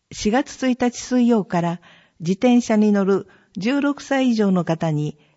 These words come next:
青切符、交通反則通告制度が適用されます。適用後は、信号無視や逆走、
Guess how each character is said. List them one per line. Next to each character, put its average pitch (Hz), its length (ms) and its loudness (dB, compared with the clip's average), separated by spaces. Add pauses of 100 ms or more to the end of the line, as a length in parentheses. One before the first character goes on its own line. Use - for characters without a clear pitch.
(140)
青 220 240 0
切 226 220 -4 (160)
符、 - 180 -2 (380)
交 269 220 -4
通 247 240 -2
反 220 260 0
則 208 300 -2
通 226 240 -2
告 - 240 -4
制 220 200 0
度 160 140 0
が 139 120 -4
適 - 340 -2
用 156 160 2
さ 151 160 -2
れ 143 100 -2
ま 135 140 -4
す。 - 180 -20 (1120)
適 196 280 -2
用 233 180 2
後 214 140 0
は、 208 240 -4 (420)
信 247 320 2
号 240 220 2
無 233 120 4
視 - 200 -4
や 147 200 0 (160)
逆 156 300 -2
走、 165 360 -4